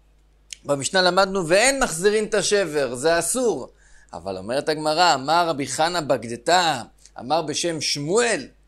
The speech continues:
שמואל היה בקיא בענייני רפואה, זה אומר, "יכול להיות שבזמן של המשנה, אם חלילה היה נהיה לאדם שבר, אז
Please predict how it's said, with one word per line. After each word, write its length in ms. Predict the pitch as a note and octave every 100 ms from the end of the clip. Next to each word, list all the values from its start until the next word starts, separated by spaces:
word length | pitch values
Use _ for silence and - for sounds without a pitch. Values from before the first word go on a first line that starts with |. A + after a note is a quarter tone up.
| _ _ _
שמואל 400 | - - B2 C#3
היה 120 | B2 B2+
בקיא 300 | A#2 - D3
בענייני 480 | B2+ A#2 B2+ C3
רפואה, 400 | B2 - B2+ E3 D#3 _ _ - _ _ _
זה 80 | A#2+
אומר, 240 | D3+ F3
"יכול 260 | C#3+ C#3+ G3+
להיות 140 | G3+
שבזמן 440 | F3 D#3 D3+ F3+
של 160 | E3+ E3
המשנה, 540 | D#3 D3 - D#3+ E3+ - - - -
אם 80 | C3+
חלילה 680 | B2 - E3 F3+ E3 D3 B2+ - _ _ -
היה 200 | C#3+ D#3+
נהיה 300 | D#3 D#3+ D#3
לאדם 480 | D3 C3 D#3 D#3
שבר, 640 | C#3 F3 F#3 C#3 C#3+ D3+ D#3 - _ _ _ - _ _
אז 500 | - C3 A#2+ B2+ -